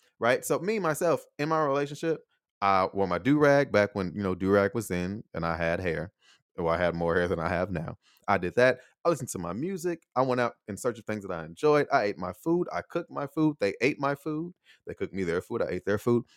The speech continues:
right? I didn't, I didn't feel the need to code switch. The way in which I communicated to my friends didn't change.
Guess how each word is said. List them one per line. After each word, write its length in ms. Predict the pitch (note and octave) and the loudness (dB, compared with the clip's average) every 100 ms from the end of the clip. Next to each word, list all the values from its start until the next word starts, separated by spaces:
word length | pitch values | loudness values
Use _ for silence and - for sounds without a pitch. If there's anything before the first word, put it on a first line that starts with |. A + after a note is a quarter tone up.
| - | 4
right? 160 | B2 - | 4 6
I 80 | D3 | 6
didn't, 220 | F3 D3 - | 4 0 -2
I 80 | |
didn't 200 | D#3+ F3 | 0 0
feel 160 | - E3+ | -2 -6
the 80 | D#3+ | -4
need 140 | D#3+ | -8
to 80 | C#3 | -6
code 260 | - E3 - | -4 -4 -6
switch. 220 | - - _ - | -14 -18 _ -2
The 60 | C3 | 2
way 80 | |
in 80 | C#3 | 2
which 160 | A#2+ - | 0 -2
I 80 | A2 | -2
communicated 580 | - B2 A#2 A2+ G#2 - | -2 -8 -6 -2 -2 -2
to 100 | F2 | -4
my 100 | E2+ | -4
friends 360 | - D#3 C#3+ | 2 2 2
didn't 200 | C#3+ C3+ | -4 -8
change. 380 | C#3+ C3 B2 B2 | -6 -4 -4 -6